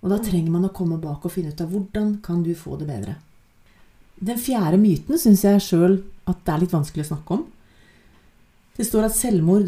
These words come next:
Speaker 1: skjer uten forvarsel. Og hvis det var noe som vi i familien og vennekretsen var opptatt av etter at Thomas døde, så var det jo hvorfor. Eh, har noen skjønt dette? Har noen sett det?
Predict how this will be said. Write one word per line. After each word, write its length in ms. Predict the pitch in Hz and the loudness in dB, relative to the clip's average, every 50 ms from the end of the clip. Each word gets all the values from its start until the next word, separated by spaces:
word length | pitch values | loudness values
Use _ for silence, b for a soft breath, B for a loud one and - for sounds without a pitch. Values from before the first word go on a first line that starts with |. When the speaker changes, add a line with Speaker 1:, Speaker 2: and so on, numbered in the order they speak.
| 180 | -2
Speaker 1:
skjer 380 | - - - 185 185 190 185 - | -2 0 2 4 4 4 2 2
uten 460 | - 190 156 151 - - 165 175 175 - - | 0 0 -2 -2 -2 0 0 0 0 0 -4
forvarsel. 520 | - - 196 156 147 170 - - 170 165 - - - - - - - - - - - | -2 -2 -2 -2 -2 -4 -8 -6 -8 -8 -8 -8 -10 -12 -12 -14 -16 -18 -14 -8 -4
Og 80 | 208 190 | -2 0
hvis 120 | 190 185 | 0 2
det 80 | - 190 | 2 4
var 120 | 208 208 | 6 6
noe 360 | 214 214 190 156 143 151 190 214 | 6 6 4 2 0 0 0 0
som 200 | - - 202 185 | 2 2 4 4
vi 260 | 175 170 180 190 185 185 | 4 4 4 2 2 0
i 20 | |
familien 560 | 185 - 196 180 170 165 160 160 170 190 196 | 0 2 2 2 2 2 0 0 2 2 4
og 80 | 196 190 | 4 4
vennekretsen 460 | 190 175 160 151 160 156 151 - 190 180 | 2 0 0 -2 -4 -6 -2 0 0 0
var 100 | 156 151 | 0 -2
opptatt 240 | - - 170 - 180 | -4 -6 -6 -6 -6
av 80 | - 180 | -6 -6
etter 200 | - - - 165 | -6 -6 -6 -6
at 60 | 170 | -4
Thomas 300 | - 175 156 170 180 - | -4 -2 -2 -2 -2 -2
døde, 300 | - 175 151 151 190 226 | -2 -4 -2 -2 -2 -2
så 160 | 214 - 208 185 | -2 -2 -2 -2
var 220 | 170 156 156 156 | -2 -4 -2 0
det 80 | 165 180 | 2 4
jo 160 | 190 196 196 196 B B B B B B B - | 4 4 2 -2 B B B B B B B 2
hvorfor. 460 | 175 190 208 196 - - - - - - - _ _ _ - - - _ - - - _ _ - | 4 4 4 4 0 -6 -10 -10 -10 -12 -14 _ _ _ -20 -20 -20 _ -20 -20 -20 _ _ -6
Eh, 260 | 123 135 147 - 131 139 - | -6 -6 -4 -4 -6 0 4
har 80 | 190 202 | 6 8
noen 460 | 202 208 196 156 156 190 214 220 208 - - - - - - - - | 8 8 6 6 4 4 4 4 2 0 -6 -16 -20 -20 -20 -16 -10
skjønt 360 | - - 214 226 240 233 - | -2 0 2 2 2 0 0
dette? 320 | 202 175 - - 90 117 | -2 -2 -2 -4 -2 0
Har 80 | 160 185 | 2 4
noen 240 | 185 175 165 185 196 | 4 4 4 2 2
sett 320 | 190 - - 240 240 - - | 2 0 -4 -4 -6 -6 -8
det? 140 | - - 151 | -8 -8 -8